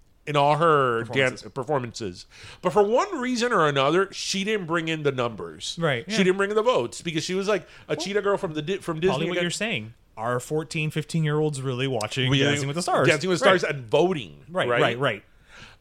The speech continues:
Speaker 1: Uh, because I could see them maybe, if they're a fan of hers, like, "Oh, I'm gonna go watch her, the cheetah girl."
Speaker 2: Or watching it the next day.
Speaker 1: Or the next day or one week. But, like,
Speaker 2: Right.
Speaker 1: are they really gonna sit down every week
Speaker 2: Right,
Speaker 1: to
Speaker 2: right,
Speaker 1: watch
Speaker 2: right.
Speaker 1: Dancing with the Stars? Because it's
Speaker 2: And vote.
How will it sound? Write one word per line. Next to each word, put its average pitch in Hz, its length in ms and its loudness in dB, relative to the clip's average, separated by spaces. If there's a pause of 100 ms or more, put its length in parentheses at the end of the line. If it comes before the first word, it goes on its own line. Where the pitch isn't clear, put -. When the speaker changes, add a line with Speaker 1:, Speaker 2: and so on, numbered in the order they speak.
(120)
Speaker 1:
Uh, 165 160 6
because 185 240 -2
I 240 80 2
could 359 180 0
see 294 240 -2
them 302 160 -2
maybe, 220 640 -4
if 151 100 -2
they're 170 160 4
a 175 60 2
fan 143 340 -4
of 175 80 0
hers, 196 340 4
like, 196 140 4
"Oh, 349 180 4
I'm 330 80 0
gonna 277 180 -2
go 269 120 4
watch 220 380 2
her, 135 420 2
the 143 140 -6
cheetah 190 260 -4
girl." 117 380 2
Speaker 2:
Or 139 80 -4
watching 117 280 -8
it 113 60 -10
the 110 80 -12
next 107 220 -14
day. 123 240 -12
Speaker 1:
Or 170 100 6
the 170 80 2
next 185 240 -4
day 180 300 2
or 143 240 4
one 170 400 -4
week. 185 280 -8
But, 135 140 -4
like, 127 240 -6
Speaker 2:
Right. 131 120 -6
Speaker 1:
are 127 100 0
they 135 160 -6
really 135 240 -6
gonna 165 160 -6
sit 139 160 -12
down 139 260 -4
every 123 320 -4
week 139 300 -12 (240)
Speaker 2:
Right, 110 140 -6
Speaker 1:
to 98 40 -2
Speaker 2:
right, 92 80 0
Speaker 1:
watch 117 140 4
Speaker 2:
right. 90 120 -8
Speaker 1:
Dancing 131 360 -8
with 117 80 -12
the 107 80 -16
Stars? 139 520 -8 (200)
Because 117 200 -12
it's 110 120 -10
Speaker 2:
And 151 100 -2
vote. 110 240 -2